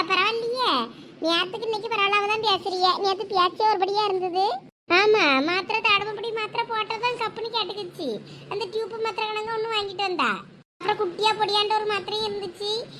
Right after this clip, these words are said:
என்னத்த இதை போட்டு எங்க சரியாக போகுதுன்னு நினைச்சேன். நல்லா சரியாயிட்டு உடனே கேட்டு கேட்டு ஒருக்கா போட்டதுக்கே. சரிக்கா, என்ன ஓலைக்கு தண்ணி தெளிச்சுட்டு அடக்கியல? ஆமா, உட்காரு சரசு. ஆமா, காலையில இருந்து ஒரு வேலையும் ஓடல. அதான் கொஞ்சம் ஓலையை நினைச்சு போட்டுனா,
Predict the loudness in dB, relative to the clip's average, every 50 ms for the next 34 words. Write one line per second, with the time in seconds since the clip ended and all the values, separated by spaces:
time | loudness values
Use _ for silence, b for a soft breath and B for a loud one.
0 | B B B B -2 0 0 2 0 -2 -4 -4 -2 -2 -2 0 2 0 0 0
1 | 0 -2 -2 -2 -4 -2 -2 -2 0 2 0 0 0 0 -2 -2 -2 -2 -2 -2
2 | -4 -4 -4 -4 -2 0 0 0 2 0 0 0 0 0 2 2 2 0 0 0
3 | 0 0 0 0 -2 -2 -2 -2 -4 -4 -2 -2 -2 -2 0 2 0 2 2 0
4 | 0 0 0 -2 -2 -4 -2 -2 0 0 0 -2 -4 -10 -18 -20 _ _ _ 0
5 | 4 4 4 4 4 2 2 2 2 2 0 -4 B B B B B 0 4 4
6 | 6 6 8 8 8 8 6 6 4 2 0 0 0 2 6 6 6 6 6 2
7 | -2 -4 -4 -2 0 4 4 2 2 2 0 2 4 6 6 6 4 4 2 -2
8 | -6 -14 _ _ 2 4 6 6 8 6 6 6 4 2 2 2 2 2 2 0
9 | 0 0 0 0 0 0 2 2 2 0 -2 -6 -16 -20 -20 _ _ _ 2 4
10 | 6 8 6 6 4 0 -4 -2 0 2 2 4 4 4 4 4 6 4 4 4
11 | 4 6 6 6 6 4 4 4 4 4 4 4 4 4 4 4 4 4 2 2
12 | 2 0 B B B B B -2 0 2 2 2 2 4 4 4 4 4 4 4
13 | 4 2 2 2 2 2 2 0 0 -2 -2 -2 -2 -2 0 0 0 2